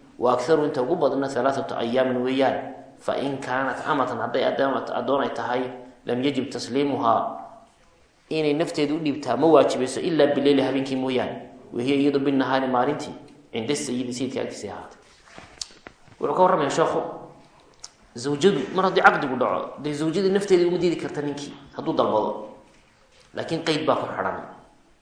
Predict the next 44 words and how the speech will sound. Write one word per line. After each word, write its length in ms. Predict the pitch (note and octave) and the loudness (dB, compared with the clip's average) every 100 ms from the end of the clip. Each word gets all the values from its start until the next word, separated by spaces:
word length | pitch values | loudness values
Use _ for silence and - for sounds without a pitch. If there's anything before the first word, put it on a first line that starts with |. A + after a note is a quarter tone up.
| _ - | _ -6
Qeydka 200 | E3+ D#3 | -4 -2
ku 60 | G3 | -2
xidhan 180 | D#3+ G3 | 0 2
waxa 160 | F3 | 4
weeye, 320 | G#3+ G#3 - - - - - - | 4 2 -2 -8 -14 -20 -20 -4
maharku 400 | F3 G3+ D#3 D3 | 0 2 2 0
hadduu 200 | D3+ F3 | 2 2
mucajal 520 | C#3 A#2+ - C3+ A2 | 6 6 6 4 -2
u 60 | G#2 G#2 | -4 -6
yahay, 180 | F2 - | -10 -10
maharku 420 | C3+ E3 A2 - - - - _ _ _ _ _ _ _ | -4 -2 -4 -8 -16 -20 -20 _ _ _ _ _ _ _
hadduu 220 | C3+ C#3 D3 | -10 -4 0
mucajal 520 | B2 A#2 C#3 A#2 A2 | 4 6 4 2 -2
u 160 | F#2 E2+ | -4 -8
yahay, 220 | - - - - - - - - - - - | -10 -14 -18 -20 -20 -20 -20 -20 -20 -20 -12
meherka 280 | A#2+ D#3 E3 | -4 -2 0
hadda 180 | D#3+ D#3+ | 4 8
loo 100 | F3 | 8
dedejiyo, 360 | - C#3 - C#3+ | 6 2 2 6
gacanta 240 | B2+ - | 8 8
laga 120 | D3+ | 4
saaray, 320 | D3+ A2+ G2+ - - | 4 4 2 0 -6
ma 60 | C#3+ | -8
diidi 200 | B2+ A#2 | -6 -8
karto. 240 | - - - _ _ _ _ _ _ _ _ - | -10 -16 -20 _ _ _ _ _ _ _ _ -6
Maxaa 160 | A#2 C#3 | -2 0
ku 60 | |
baxay? 200 | C#3 C#3 - - - - - - _ _ - - - G#2 - - - - - A2+ - C#3 | 2 0 -4 -14 -18 -20 -20 -20 _ _ -20 -20 -20 -20 -18 -18 -18 -18 -18 -18 -10 2
Looma 240 | D#3 F#3+ | 6 8
dedejin, 340 | C#3 B2+ E3 E3+ | 6 2 0 2
soo 120 | E3+ | 2
maaha? 460 | B2 - - - - | 2 0 -6 -12 -6
Meherkiiba 300 | E3 E3 D#3 | -4 0 2
haddaan 220 | D3 D3 | 2 2
la 60 | B2+ | 0
siinin, 260 | B2 C3+ | -4 -4
nafteedu 240 | C#3 C#3 B2+ | -4 -4 -4
xabisi 300 | G#2+ - - | -6 -8 -12
kartaa. 260 | G#2 F2+ | -12 -12
Waxay 160 | A2 A#2+ | -10 -6
leedahay, 160 | A#2+ B2 | -4 -4
"Horta 180 | B2 A#2 | -4 -4
meherkii 240 | C3 C3+ | -4 -4
keen." 180 | C#3 | -6